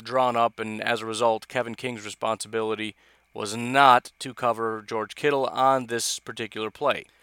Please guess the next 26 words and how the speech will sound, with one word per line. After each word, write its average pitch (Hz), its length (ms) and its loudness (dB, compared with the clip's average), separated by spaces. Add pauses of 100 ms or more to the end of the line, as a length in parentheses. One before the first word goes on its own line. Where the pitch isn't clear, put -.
(200)
So 151 320 6 (400)
it's, - 320 0
it's 160 160 0
a 151 80 4
good 175 320 2
day 175 220 8
for 156 160 -6
the 139 80 -2
Kevin 135 300 2
King 131 240 -6
folks 120 440 -4
insofar 139 800 4
as 117 400 0
it 117 140 -8
proves 120 460 -8
that 113 200 2 (360)
one 185 1400 0
of 131 260 2
his 123 320 -4
numerous 147 920 -2 (100)
poor 131 320 -2
plays 117 600 -2 (520)
wasn't 131 400 6
actually 120 380 6
his 110 140 -6
fault. - 380 -4